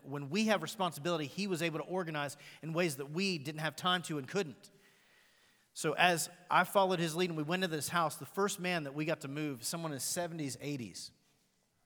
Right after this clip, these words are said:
His name was Mike. They lost a lot, but they still had some stuff in there, and,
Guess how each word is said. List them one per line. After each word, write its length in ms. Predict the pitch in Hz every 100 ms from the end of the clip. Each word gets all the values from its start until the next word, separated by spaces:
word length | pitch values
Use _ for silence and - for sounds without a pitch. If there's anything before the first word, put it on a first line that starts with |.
| - -
His 100 | 110
name 120 | 135
was 100 | 127
Mike. 320 | 139 147 110 - - _ _ _ _ _ _ _ _ _ _ _ _ _ _ _ _ _ _ -
They 100 | 147
lost 380 | 160 170 175 -
a 40 |
lot, 360 | 139 156 156 123
but 100 | 143
they 80 | 143
still 220 | - 175
had 140 | 160
some 120 | - 135
stuff 320 | - 156 -
in 160 | 165 156
there, 160 | 139
and, 160 | 139